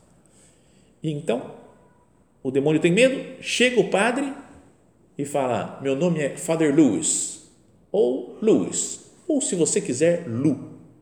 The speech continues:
Só, já, um padre já são meio avacalhados, você vai, uma estola toda colorida, né? Aquela coisa toda, assim. Mas o demônio, mesmo quando vê o padre,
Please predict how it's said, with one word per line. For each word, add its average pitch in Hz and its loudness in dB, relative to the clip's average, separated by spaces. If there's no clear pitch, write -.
Só, 175 -2
já, 254 4
um 302 -4
padre 277 2
já 311 4
são 339 -2
meio 349 4
avacalhados, 240 2
você 156 6
vai, 170 0
uma 269 2
estola 208 4
toda 156 0
colorida, 196 4
né? 160 0
Aquela 220 0
coisa 262 0
toda, 147 2
assim. 113 -4
Mas 123 -2
o 185 2
demônio, 175 4
mesmo 202 2
quando 190 6
vê 147 6
o 104 -6
padre, 135 0